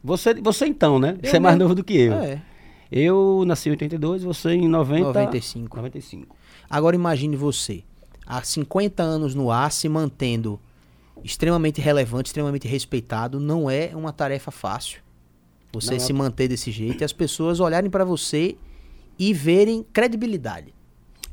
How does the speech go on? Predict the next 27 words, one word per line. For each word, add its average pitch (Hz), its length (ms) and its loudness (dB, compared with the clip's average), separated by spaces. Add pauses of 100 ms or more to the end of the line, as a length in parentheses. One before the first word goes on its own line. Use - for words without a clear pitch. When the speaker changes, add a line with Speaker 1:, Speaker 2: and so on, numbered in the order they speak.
Speaker 1:
Ele 117 140 0
passa 160 320 0
credibilidade, 98 420 -2
Speaker 2:
Ele 117 140 2
passa 170 260 2
Speaker 1:
né? 151 60 -2
Speaker 2:
muita 214 200 -2
Speaker 1:
Ele 185 140 0
passa 160 220 0
muita 143 180 0
Speaker 2:
credibilidade. 135 180 0
Speaker 1:
credibilidade. 98 320 0
Speaker 2:
É 151 60 0
tipo 196 300 2
um 196 120 2
cara 202 220 6
que - 60 -2
você 208 100 -2
fala 202 180 4
assim, 147 320 0
"Esse - 220 0
cara 254 200 0
não 226 100 0
vai 175 100 2
mentir 139 240 -4
pra 117 140 -8
mim. 92 180 -12